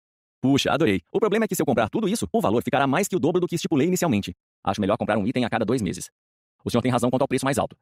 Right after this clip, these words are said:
Contudo, é um pacote tecnológico que o atenderá por no mínimo cinco anos. Além disso, ao comprar um item de cada vez,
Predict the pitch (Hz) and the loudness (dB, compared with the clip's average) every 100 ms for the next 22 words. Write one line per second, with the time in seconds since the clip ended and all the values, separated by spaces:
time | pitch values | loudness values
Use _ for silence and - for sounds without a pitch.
0 | _ 113 151 104 - 117 113 120 - 147 | _ -2 0 -2 0 0 0 0 -2 0
1 | 117 117 - 120 120 156 123 160 147 139 | 2 2 0 0 0 2 0 0 0 0
2 | 180 165 185 98 95 - _ _ - 175 | 0 -2 -2 0 -2 -6 _ _ -2 -2
3 | 214 151 113 113 127 135 113 113 107 160 | 0 0 0 2 0 0 0 0 0 -2